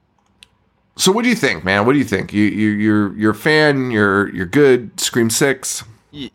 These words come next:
Speaker 2: yeah, I'm giving, I, dude, I'm giving it a three. It's, it's a solid three.
Speaker 1: That's fair. Are you excited about the next one? <laughs>
Speaker 2: Well, <laughs> well, it depends.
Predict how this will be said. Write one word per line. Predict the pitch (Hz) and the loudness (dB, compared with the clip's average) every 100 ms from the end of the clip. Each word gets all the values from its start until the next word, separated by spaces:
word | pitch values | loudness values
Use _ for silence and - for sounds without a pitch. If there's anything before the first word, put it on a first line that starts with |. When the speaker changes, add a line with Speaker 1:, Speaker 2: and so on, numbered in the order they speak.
| _ | _
Speaker 2:
yeah, | 139 110 57 - | -12 -10 -10 -8
I'm | 135 | -2
giving, | 151 170 160 | 0 0 0
I, | 143 | -4
dude, | 131 131 | -2 -2
I'm | 123 | -2
giving | 127 151 160 | -2 0 4
it | 165 | 4
a | 175 | 2
three. | 170 135 123 110 113 - | 0 -2 0 -2 -6 -10
It's, | 120 - | -12 -8
it's | 127 | -6
a | 127 | -4
solid | 120 - 139 131 127 | 0 2 2 2 0
three. | 107 113 101 95 92 - - - - - - - - - | -4 -8 -8 -8 -12 -20 -20 -20 -20 -20 -20 -20 -20 -6
Speaker 1:
That's | 147 147 - | -4 -4 -6
fair. | - 151 - _ - | -8 -8 -14 _ -2
Are | 147 | 0
you | 165 | 0
excited | 170 - 180 180 180 | -2 0 0 2 0
about | 156 147 | 2 0
the | 127 | 0
next | 117 90 - | -4 -4 -8
one? | - - 120 | -14 -14 -16
<laughs> | - - _ _ _ _ _ _ _ _ _ _ _ _ _ _ _ _ - | -18 -20 _ _ _ _ _ _ _ _ _ _ _ _ _ _ _ _ -2
Speaker 2:
Well, | 151 160 - - - 740 698 - - | 2 2 -2 -10 -12 -12 -10 -12 -12
<laughs> | - - - - - - 113 | -18 -20 -20 -18 -18 -16 -2
well, | 151 139 143 - - - | 0 2 0 -4 -16 -8
it | 349 - 135 | -6 -4 -2
depends. | 156 156 92 90 117 | 0 0 0 -4 -12